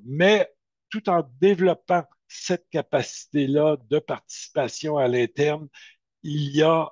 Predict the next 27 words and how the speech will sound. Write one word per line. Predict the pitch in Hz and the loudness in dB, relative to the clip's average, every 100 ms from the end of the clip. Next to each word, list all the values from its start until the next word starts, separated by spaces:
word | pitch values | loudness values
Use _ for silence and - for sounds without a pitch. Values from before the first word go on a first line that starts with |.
| - | -4
à | 135 135 | 0 4
aller | 127 127 143 143 | 4 2 -2 -2
vers | 110 135 143 | 0 2 2
l'externe | 135 113 - - 117 120 127 123 123 _ | 0 -4 -10 -8 -6 -6 -10 -18 -20 _
et | 117 120 139 131 - _ _ _ - | -2 0 0 -4 -12 _ _ _ -6
de, | 117 110 107 104 101 95 92 92 | -4 -2 -2 -4 -6 -8 -10 -6
d'aller | 120 120 147 131 | 0 0 0 -2
vers | 117 120 | -2 0
les, | 123 120 107 | 0 -2 -4
les, | 104 104 95 90 87 87 _ _ 95 | -6 -8 -8 -10 -14 -18 _ _ -20
les | 98 120 | -12 -10
quartiers, | - 117 - - - 127 127 123 123 104 | -8 -10 -10 -20 -14 -10 -8 -6 -6 -8
euh, | 90 87 87 85 82 80 _ _ _ | -8 -10 -10 -12 -16 -20 _ _ _
et | - 123 135 113 _ _ | -14 -10 -10 -12 _ _
de, | 101 - _ | -20 -20 _
de, | 107 104 _ | -8 -8 _
dans, | 123 139 127 110 _ | -2 -2 -2 -8 _
dans | 131 147 | -2 0
la | 139 | 0
vie, | 123 127 147 _ - _ _ | 0 -4 -14 _ -20 _ _
euh, | 104 92 92 90 90 87 - | -14 -12 -12 -14 -14 -18 -10
à | - 107 | -2 -2
l'extérieur, | 127 - - 123 113 120 127 123 113 92 | -2 -6 -8 -6 0 2 4 2 -2 -10
euh, | 87 82 - _ - - _ _ 113 | -14 -16 -20 _ -20 -20 _ _ -12
euh, | 98 104 | -10 -2
des | 147 | -2
résidences. | 151 120 - 123 110 _ - | -2 -6 -4 -4 -4 _ -20